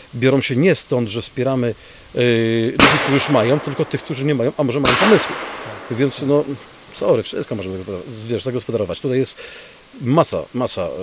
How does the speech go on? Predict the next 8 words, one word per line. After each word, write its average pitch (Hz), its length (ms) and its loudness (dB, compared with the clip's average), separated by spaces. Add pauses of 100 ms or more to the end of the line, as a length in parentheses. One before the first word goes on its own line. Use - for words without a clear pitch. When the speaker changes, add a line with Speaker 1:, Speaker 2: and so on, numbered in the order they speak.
Speaker 1:
miejsca 90 300 -6
na 71 100 -10
to. 69 120 -18 (880)
Speaker 2:
W - 40 -20
każdym 139 240 0
razie, 139 380 4 (640)
y, 120 180 0 (280)
listopad 165 500 2